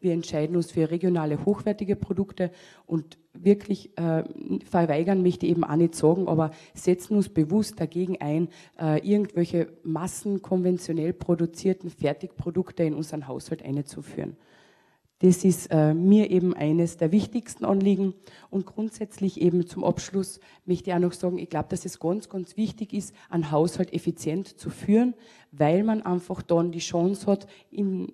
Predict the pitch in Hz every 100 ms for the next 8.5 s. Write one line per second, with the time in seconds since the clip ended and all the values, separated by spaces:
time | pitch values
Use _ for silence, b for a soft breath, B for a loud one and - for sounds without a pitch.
0 | - 175 180 156 - - 214 202 196 185
1 | 170 - 175 - 160 208 208 - b b
2 | b - 175 170 170 175 - _ _ _
3 | - 175 160 214 240 220 196 180 165 -
4 | 143 147 - - 220 196 185 165 151 -
5 | - _ b b - - 226 - 180 156
6 | 156 156 156 - 180 - - 170 175 170
7 | 165 - 139 202 - - 180 202 185 160
8 | 156 165 175 165